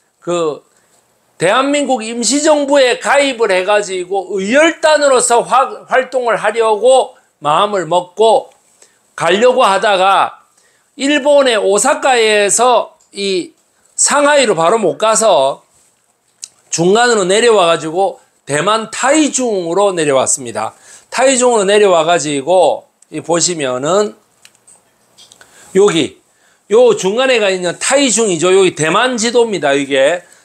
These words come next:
타이중이고, 요것이 인력거꾼으로 일할 때 타이중에서 미래를 생각하면서 언젠가는 내가 이 임시정부에서 의열단 활동을 할 수 있을 것이다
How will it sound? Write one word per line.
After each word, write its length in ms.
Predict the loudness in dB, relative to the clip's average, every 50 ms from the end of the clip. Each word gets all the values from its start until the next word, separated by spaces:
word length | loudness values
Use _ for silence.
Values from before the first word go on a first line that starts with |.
| _
타이중이고, 840 | -6 -2 0 0 0 2 0 0 0 0 0 0 2 2 2 2 0 -4 -14 -20 -20 _ _ -2
요것이 800 | 0 2 2 2 2 2 2 2 2 2 2 0 -2 -4 -6 -8
인력거꾼으로 1120 | -12 -10 -6 -4 -2 0 0 0 -2 -2 -4 -6 -6 -6 -10 -12 -8 -6 -2 0 2 2
일할 420 | 2 0 -2 -2 -2 -2 -2 -2
때 220 | 0 0 0 0 -2
타이중에서 1120 | -4 -4 -2 -2 -2 -4 -6 -6 -6 -6 -6 -6 -6 -8 -4 0 2 2 2 2 0 -2 -10 _ _ -20 -20 _ _ _ _ _ _
미래를 760 | _ -20 _ -6 -2 0 2 4 4 4 4 4 2 0 0
생각하면서 1000 | 0 -2 -4 -4 -4 -6 -6 -4 -4 -4 -4 -4 -6 -6 -4 -4 -4 -4 -4 -4
언젠가는 720 | -2 -2 -2 0 0 0 0 0 2 2 2 2 2 0 0
내가 420 | -2 -2 0 2 2 2 0 -2 -6 -14 -20 _ _ _ _ _ _ _
이 420 | -10 -8 -6 -4 -6 -6 -8 -10 _ _ _ _ _ _
임시정부에서 1120 | -6 -4 -2 0 0 -2 0 0 0 0 2 2 2 2 4 4 4 2 2 0 0 0 0
의열단 460 | 0 2 2 2 2 2 2 2 2
활동을 460 | 2 0 0 0 -2 -2 0 0 0
할 100 | 0 0
수 120 | 0 -2 -4
있을 280 | -4 -4 -4 -4 -2
것이다 600 | -2 -2 0 0 0 0 0 -2 -2 -4 -6 -14